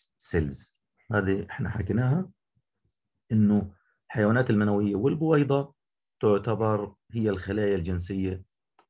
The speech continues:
المتخصصة للغاية أو عالية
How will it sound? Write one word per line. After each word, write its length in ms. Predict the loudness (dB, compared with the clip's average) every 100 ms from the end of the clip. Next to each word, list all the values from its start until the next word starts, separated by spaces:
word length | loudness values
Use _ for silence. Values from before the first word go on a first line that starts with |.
| _ -2
المتخصصة 1120 | 0 2 0 -2 -2 -2 -2 -4 0 0 0 -4 _ _ _ -6
للغاية 1300 | 0 2 2 -2 -10 _ _ _ -4 -2 2 4 4
أو 280 | 2 0 0
عالية 480 | 0 0 0 -2 -4